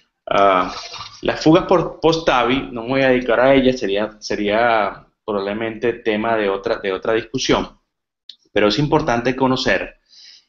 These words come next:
que estas fugas inicialmente, ah, con los prototipos iniciales de la, de la, de las prótesis,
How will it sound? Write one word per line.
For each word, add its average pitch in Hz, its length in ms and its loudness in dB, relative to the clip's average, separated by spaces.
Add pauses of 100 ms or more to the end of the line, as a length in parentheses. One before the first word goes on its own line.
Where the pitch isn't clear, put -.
(140)
que 113 280 0
estas 139 340 -2
fugas 120 460 4
inicialmente, 127 880 -4 (240)
ah, 98 420 -2 (1000)
con 107 220 -4
los 101 320 -4 (960)
prototipos 113 640 0
iniciales 131 460 2
de 151 60 0
la, 139 140 0
de - 140 -2
la, 117 340 -4
de - 100 -6
las 110 120 -8
prótesis, 131 720 -2